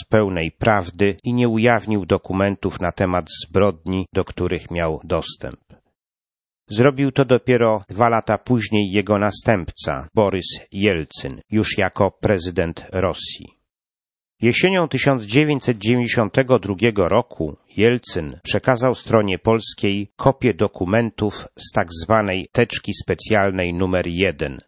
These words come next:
do której mieli tylko dostęp sowieccy przywódcy.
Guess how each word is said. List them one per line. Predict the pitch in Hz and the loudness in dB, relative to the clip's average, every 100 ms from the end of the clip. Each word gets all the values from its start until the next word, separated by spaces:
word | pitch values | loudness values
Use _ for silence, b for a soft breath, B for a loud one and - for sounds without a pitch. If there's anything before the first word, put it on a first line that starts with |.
| _ | _
do | - | -4
której | - - 110 95 | -2 0 0 0
mieli | 95 95 87 | 0 -2 -2
tylko | - 98 - 82 | -4 -4 -2 -4
dostęp | 76 95 - - 82 - - | -2 -2 -2 -6 -8 -8 -18
sowieccy | - - 87 85 80 - - 80 | -10 -8 -6 -6 -8 -10 -10 -10
przywódcy. | - - 76 73 - _ - - | -8 -10 -8 -10 -12 _ -16 -14